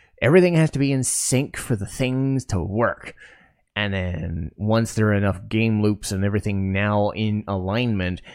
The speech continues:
now Ouroboros can es-, explode out of the earthquake and explode out of the crystals, and everything will just go to shit, and you can't stop 'em.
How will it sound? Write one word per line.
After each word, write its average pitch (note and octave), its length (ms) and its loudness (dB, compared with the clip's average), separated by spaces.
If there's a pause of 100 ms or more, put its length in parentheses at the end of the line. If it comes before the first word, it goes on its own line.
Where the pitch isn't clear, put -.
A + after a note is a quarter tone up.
(120)
now G2+ 300 0
Ouroboros G2+ 720 2
can F#2+ 420 -4
es-, - 320 -10
explode A2 540 2
out G2+ 160 2
of F#2 100 -4
the F2+ 160 -2
earthquake A2 560 0
and F#2 80 -4
explode A2 400 -2
out G#2 80 2
of F#2+ 80 -2
the F#2 80 -2
crystals, A2 560 -2
and G2 140 -2
everything A2 360 2
will G2 140 0
just F#2 240 -4
go A2 160 4
to F#2 140 0
shit, C3 360 0 (420)
and G#2 360 0
you F#2 80 -2
can't F2+ 260 -4
stop - 380 -6
'em. - 160 -16